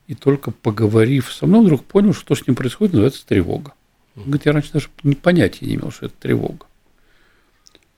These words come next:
Вот это вслушивание в себя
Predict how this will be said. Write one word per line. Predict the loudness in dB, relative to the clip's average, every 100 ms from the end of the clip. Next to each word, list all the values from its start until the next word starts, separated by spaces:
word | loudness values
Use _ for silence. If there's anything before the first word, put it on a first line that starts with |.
| -4
Вот | -2
это | 0 0 -2 -6 _ _ _ _ _
вслушивание | -12 -2 2 2 2 0 2 2 2 0
в | -4
себя | -10 -8 0 2 2